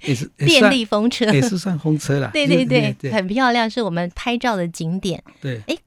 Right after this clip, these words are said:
Speaker 2: 感觉上好像我们台湾是不是未来也是要朝向这个再生能源来发展？
Speaker 1: 未来哈，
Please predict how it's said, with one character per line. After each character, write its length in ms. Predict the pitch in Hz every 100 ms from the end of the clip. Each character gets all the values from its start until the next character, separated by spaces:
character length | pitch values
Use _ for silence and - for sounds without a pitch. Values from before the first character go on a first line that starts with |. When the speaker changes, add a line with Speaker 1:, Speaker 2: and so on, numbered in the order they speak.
| _
Speaker 2:
感 220 | 233 190
觉 160 | 220
上 180 | 254 359
好 280 | 269 - 180
像 180 | 175 359
我 60 |
们 160 | 165 175
台 180 | - 180
湾 180 | 190 214
是 160 | -
不 80 | 214
是 240 | 208 226 180 - - _
未 220 | 311 302
来 280 | 175 170 185
也 140 | 165 156
是 200 | - 214
要 180 | 202
朝 360 | 175 - - 160
向 300 | 170 240 190
这 100 | 185
个 140 | 175
再 240 | 165 - 254
生 240 | 196 208
能 160 | 202 160
源 160 | 165
来 140 | 160 156
发 240 | - 160
展？ 200 | 160 - - _ _ _
Speaker 1:
未 240 | 285 220
来 260 | 147 120 127
哈， 240 | 123 120